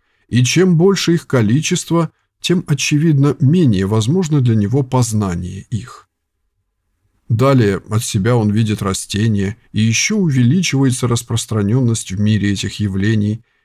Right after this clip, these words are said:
и ещё невозможнее для него знание их.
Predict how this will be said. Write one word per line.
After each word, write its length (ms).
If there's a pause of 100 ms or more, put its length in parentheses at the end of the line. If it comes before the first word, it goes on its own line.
(160)
и 80
ещё 580
невозможнее 920
для 160
него 260
знание 440
их. 400